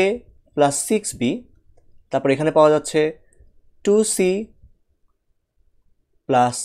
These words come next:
ফাইভ ডি এবং থ্রি সি প্লাস সিক্স ডি, এই দুটোকে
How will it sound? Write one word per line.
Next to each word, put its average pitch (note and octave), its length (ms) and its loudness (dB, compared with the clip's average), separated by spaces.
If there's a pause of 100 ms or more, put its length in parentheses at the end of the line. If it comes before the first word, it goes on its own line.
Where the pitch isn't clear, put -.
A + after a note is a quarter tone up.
(520)
ফাইভ G#2 240 -8 (220)
ডি C#3 140 0 (1000)
এবং C3+ 200 -2 (880)
থ্রি - 180 0 (200)
সি A#2 160 -4 (840)
প্লাস C#3 240 0 (200)
সিক্স B2 220 -6 (120)
ডি, D3+ 120 -2 (580)
এই E3+ 100 4
দুটোকে D#3+ 300 4